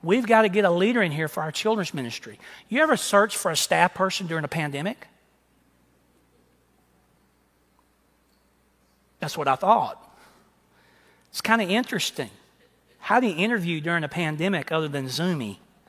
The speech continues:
Zoom. <laughs> Hey, it's a challenge.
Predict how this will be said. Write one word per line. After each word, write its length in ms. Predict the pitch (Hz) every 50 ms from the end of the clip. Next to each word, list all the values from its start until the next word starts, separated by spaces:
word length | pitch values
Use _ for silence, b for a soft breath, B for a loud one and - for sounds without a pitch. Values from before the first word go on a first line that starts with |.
| b b b b b b b b b b b b b b b _ _ _ _ _ -
Zoom. 680 | 139 131 135 156 156 160 165 170 170 170 170 170 165 127 - - -
<laughs> 80 | 185 - - _ B B B B B B B B B B B B _ _ _
Hey, 200 | - 185 180 160
it's 140 | 151 143 -
a 60 | 143
challenge. 840 | - - 185 165 160 151 139 123 110 101 104 117 - - - -